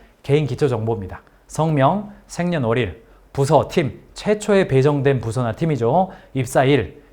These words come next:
지위나 직책, 뭘로 들어왔는지, 대리로 입사했는지, 팀장으로 직책을 부여했는지, 결혼 여부, 학교 학과, 형제관계,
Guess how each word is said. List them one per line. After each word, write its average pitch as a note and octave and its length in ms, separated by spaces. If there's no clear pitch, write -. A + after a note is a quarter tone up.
지위나 F3 440
직책, - 600
뭘로 F3 360
들어왔는지, A#2 680
대리로 E3 360
입사했는지, C3 680
팀장으로 F#3+ 560
직책을 B2+ 400
부여했는지, A#2 680
결혼 C3+ 300
여부, A#2+ 540
학교 F3+ 300
학과, D3 400
형제관계, C3+ 1040